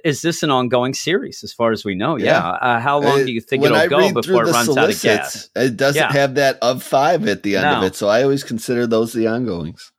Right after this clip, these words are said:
Speaker 1: I, I would guess that if you would have to ask me how long I think that it would go before running out of gas, I'd still say about twelve issues.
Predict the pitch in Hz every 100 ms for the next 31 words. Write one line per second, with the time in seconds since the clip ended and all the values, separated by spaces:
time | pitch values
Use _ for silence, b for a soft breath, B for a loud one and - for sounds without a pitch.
0 | _ - 180 185 185 220 233 165 196 196
1 | - - 175 160 160 160 147 139 143 143
2 | 127 151 160 - 143 147 151 - 139 135
3 | 123 139 135 127 139 139 135 - 131 -
4 | 117 - 110 - 101 113 135 123 156 165
5 | 165 - 175 165 160 160 156 160 139 160
6 | 156 - 127 110 - 131 113 - 117 92
7 | 95 - - 98 87 92 - 87 82 -